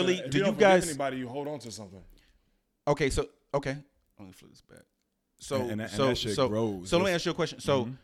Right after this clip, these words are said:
Speaker 1: forgiveness is for you.
Speaker 3: Right. Apologies, forgiveness.
Speaker 1: Let me ask
Speaker 3: It
Speaker 1: you,
Speaker 3: ain't really
Speaker 1: let me
Speaker 3: for
Speaker 1: ask
Speaker 3: the
Speaker 1: you a
Speaker 3: other
Speaker 1: question.
Speaker 3: person.
Speaker 1: Have you ever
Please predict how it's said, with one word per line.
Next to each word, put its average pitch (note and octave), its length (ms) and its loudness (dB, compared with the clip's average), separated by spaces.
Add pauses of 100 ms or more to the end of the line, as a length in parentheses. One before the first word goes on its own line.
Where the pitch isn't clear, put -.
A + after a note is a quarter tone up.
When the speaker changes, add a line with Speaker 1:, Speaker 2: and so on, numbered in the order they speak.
(160)
Speaker 1:
forgiveness C3 1120 -4 (580)
is A#2+ 140 -4
for A2 140 -10
you. G#2 320 -4 (440)
Speaker 3:
Right. E2+ 200 -10 (1400)
Apologies, B2+ 680 -4
forgiveness. G#2+ 340 -4
Speaker 1:
Let C#3+ 80 2
me E3 80 4
ask D3+ 160 4
Speaker 3:
It E3+ 40 0
Speaker 1:
you, D3 80 4
Speaker 3:
ain't A#2 80 -2
really A#2 120 -2
Speaker 1:
let C#3 80 2
me D#3 60 2
Speaker 3:
for D3+ 60 4
Speaker 1:
ask D3 80 2
Speaker 3:
the - 40 -2
Speaker 1:
you D3+ 60 -2
a - 40 -2
Speaker 3:
other C3+ 60 -8
Speaker 1:
question. C3+ 220 -2
Speaker 3:
person. A#2+ 120 -8
Speaker 1:
Have C3 140 -2
you E3+ 140 -4
ever C#3 320 -4